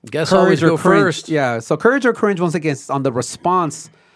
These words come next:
Speaker 2: on the backlash that B L M has faced based on their statement. And we'll, we'll talk about the original statement 'cause they sort of, well, we can talk about that one as well. They sort of
Speaker 1: They kinda
Speaker 2: slightly
Speaker 1: flipped it a little
Speaker 2: tweaked
Speaker 1: bit. Yeah.
Speaker 2: their second statement, but at least on the, on the initial backlash they received on their statement. What, what do you think?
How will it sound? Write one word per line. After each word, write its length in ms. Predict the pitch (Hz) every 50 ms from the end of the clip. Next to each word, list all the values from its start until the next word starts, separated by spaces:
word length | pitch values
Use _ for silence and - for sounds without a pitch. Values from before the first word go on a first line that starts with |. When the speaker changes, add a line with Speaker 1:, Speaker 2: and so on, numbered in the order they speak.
| _ _ _ _ _ _ _ _ -
Speaker 2:
on 100 | 147 147 135
the 80 | 135
backlash 760 | 117 156 151 156 160 156 151 131 120 120 120 117 - - -
that 200 | - 135 120 110
B 140 | 135 139 139
L 140 | 127 123 120
M 120 | 120 117
has 240 | 113 120 110 - -
faced 460 | - - 113 107 104 - - - -
based 160 | 117 113 -
on 80 | 120 110
their 80 | 107
statement. 400 | 101 - - 120 107 101 107 -
And 80 | - 226
we'll, 120 | 247 - -
we'll 100 | 208 233
talk 140 | - - -
about 140 | 202 175
the 60 | 165 151
original 240 | 139 156 147 139
statement 260 | 131 - 131 127 127 -
'cause 80 | 127 113
they 140 | 151 151
sort 160 | 135 - 156 156
of, 240 | 127 120 123 _ - -
well, 200 | 226 170 156 143
we 240 | 147 147 135 151
can 180 | - 156 123 113
talk 220 | - 151 139 -
about 140 | 127 113 -
that 80 | 127 117
one 100 | 113 107
as 80 | 101 95
well. 220 | 117 117 107 101
They 200 | 101 117 113 113
sort 140 | 110 - 151
of 60 | 135
Speaker 1:
They 60 | 117
kinda 200 | - - 113 107
Speaker 2:
slightly 280 | - - 196 202 202 185
Speaker 1:
flipped 100 | 165 151
it 20 |
a 0 |
little 180 | 110 110 110 -
Speaker 2:
tweaked 280 | 151 143 - - - - _ -
Speaker 1:
bit. 80 | - 151
Yeah. 200 | 127 113 104 98
Speaker 2:
their 120 | 120 139
second 600 | 131 - - 143 135 - 127 123 113 117 113 107 - -
statement, 540 | - - - 135 120 110 107 113 110 110 -
but 100 | 135 123
at 80 | 127
least 160 | 135 156 156 -
on 80 | 139
the, 180 | 123 123 117 117
on 140 | 117 120 117
the 60 | 120
initial 280 | 120 131 127 - 139
backlash 420 | 110 - 120 110 107 - 117 107 -
they 60 | 117
received 240 | 104 101 - 107 95
on 60 | 90
their 140 | 90 - - -
statement. 300 | 85 82 64 - - -
What, 160 | 117 113 104
what 80 | 110 104
do 60 | 104
you 40 | 92
think? 200 | - - -